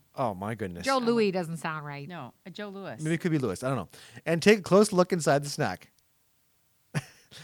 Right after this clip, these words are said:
Speaker 1: That's right. Joe Louis was, uh, ha-, was red velvet before red velvet was cool.
Speaker 3: Huh.
Speaker 1: Take that.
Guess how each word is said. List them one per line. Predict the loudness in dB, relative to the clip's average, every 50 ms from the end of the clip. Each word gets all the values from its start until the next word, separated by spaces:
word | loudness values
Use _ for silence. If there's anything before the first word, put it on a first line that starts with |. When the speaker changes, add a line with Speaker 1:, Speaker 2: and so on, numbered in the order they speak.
| -20 -2 _
Speaker 1:
That's | 4 4 6 8 10
right. | 10 10 10 10 4 -4 -8
Joe | -2 4 6 6 8
Louis | 8 8 8 8 8 6 2 0
was, | 2 2 2 2 0 -4 -6 _
uh, | 2 2 2
ha-, | 2 2 0
was | 2 2 2 2 6
red | 8 8 8 8 8
velvet | 6 6 6 6 4 0 -2
before | -4 -6 -2 0 2 2 4
red | 6 6 4 4
velvet | 4 2 2 2 2
was | 0 0 0
cool. | 6 8 10 12 12 12 12 12 6 -6 _ _ _ _ _ _ _ _ -12 -6
Speaker 3:
Huh. | -2 0 2 2 2 0 0
Speaker 1:
Take | -2 -4 -2
that. | -2 -2 -2 -4